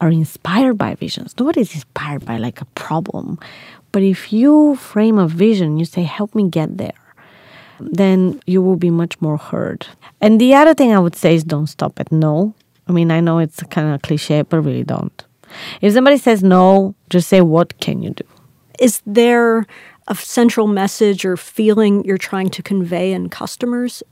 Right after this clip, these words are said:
Speaker 1: You know, I, I wrote a, an article when I was pregnant, so that must have been a year and a half ago, about the, the M T A. At the time, I had a bad experience,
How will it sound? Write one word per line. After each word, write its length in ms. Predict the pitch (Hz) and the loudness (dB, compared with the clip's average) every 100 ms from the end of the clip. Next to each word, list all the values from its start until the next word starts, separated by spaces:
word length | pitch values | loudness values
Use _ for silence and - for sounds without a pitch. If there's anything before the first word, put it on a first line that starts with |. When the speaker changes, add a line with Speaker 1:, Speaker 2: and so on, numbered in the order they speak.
| _ _ - | _ _ 2
Speaker 1:
You 140 | 202 | 4
know, 140 | 190 | 4
I, 200 | 180 - 175 | 4 2 2
I 260 | 185 170 | 2 2
wrote 360 | - 180 190 185 | 0 4 4 6
a, 200 | 175 156 | 4 4
an 100 | 175 | 2
article 720 | 160 156 - 160 143 139 - | 2 0 -2 0 2 0 0
when 100 | 147 | -2
I 100 | 139 | -2
was 120 | 139 | -2
pregnant, 480 | - 156 151 123 - | -2 -2 -2 -4 -6
so 240 | - 104 | -8 -8
that 160 | - - | -6 -4
must 240 | 139 160 | -4 -4
have 80 | 160 | -4
been 260 | 147 147 143 - | -2 -2 -4 -4
a 20 | |
year 140 | 165 156 | 0 0
and 80 | 139 | 0
a 100 | 135 | -4
half 160 | 131 143 | -4 -4
ago, 260 | - 135 | -2 -2
about 360 | 131 139 135 - | 0 -2 -2 -4
the, 100 | - | -8
the 180 | 156 147 | -2 0
M 120 | 151 | 0
T 220 | - 107 | -2 -4
A. 240 | 127 107 - _ _ _ _ - | -2 -4 -8 _ _ _ _ -18
At 240 | 202 180 | -4 2
the 100 | 180 | 2
time, 340 | 196 240 202 165 | 4 4 4 4
I 80 | |
had 180 | 156 151 | 2 0
a 40 | 143 | 0
bad 200 | 147 135 | 0 0
experience, 840 | - - 156 135 131 127 - | -4 -2 0 2 0 -4 -8